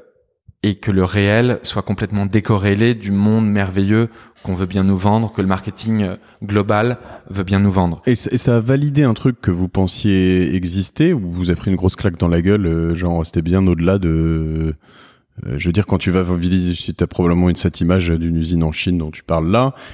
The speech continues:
Speaker 2: Est-ce que c'est, euh, genre un truc où tu t'es dit « Waouh », euh, où tu te disais, euh, euh, c'est, c'est
Speaker 1: En fait, c'est, euh, notre surprise, elle est dans la, hum, différence de, du fait d'avoir conscience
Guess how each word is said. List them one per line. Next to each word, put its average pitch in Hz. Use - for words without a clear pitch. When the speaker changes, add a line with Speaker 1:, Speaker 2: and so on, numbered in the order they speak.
Speaker 2:
Est-ce 92
que 104
c'est, 95
euh, 82
genre 85
un 87
truc -
où -
tu -
t'es 87
dit « 95
Waouh », 90
euh, 80
où 92
tu -
te 95
disais, 98
euh, 80
euh, -
c'est, -
c'est -
Speaker 1:
En 131
fait, 165
c'est, 135
euh, 113
notre 123
surprise, 147
elle 117
est 139
dans 127
la, 101
hum, 95
différence 127
de, 104
du 107
fait 127
d'avoir 101
conscience 151